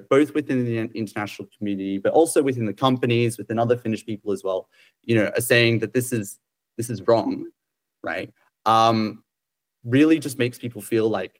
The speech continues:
you know, at the very least that they're supported and that they've got someone on their side, right? Like, I can at least now point to a number and I can say, "Look, you know, it's not just me who thinks this, it's, it's at least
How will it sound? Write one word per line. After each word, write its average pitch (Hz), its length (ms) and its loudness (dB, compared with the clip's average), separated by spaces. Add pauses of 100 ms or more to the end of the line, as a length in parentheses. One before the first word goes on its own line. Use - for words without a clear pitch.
(120)
you 120 80 -6
know, 95 160 -4 (220)
at 117 180 -2
the 127 100 0
very 123 300 4
least 104 280 -6
that 104 120 -8
they're 98 100 -4
supported - 540 -4 (140)
and 98 120 -2
that 95 100 -4
they've 98 180 -6
got - 180 -2
someone 95 240 -6
on 92 80 -10
their 90 140 -8
side, - 360 -8 (540)
right? 147 220 4
Like, 123 160 4
I 143 80 6
can 151 160 4
at 151 100 2
least 170 260 2
now 131 160 4
point 123 280 -2
to 117 100 -4
a 104 40 -2
number 101 340 -4
and 90 120 -10
I 95 60 -8
can 104 180 -6
say, 110 180 -4
"Look, 107 260 0 (300)
you 120 80 2
know, 113 40 6
it's 101 120 0
not 151 160 4
just 131 160 -6
me 127 160 4
who 110 80 0
thinks 110 280 -4
this, - 300 -8
it's, 104 180 -8 (140)
it's 113 140 -6
at 120 220 2
least 131 540 2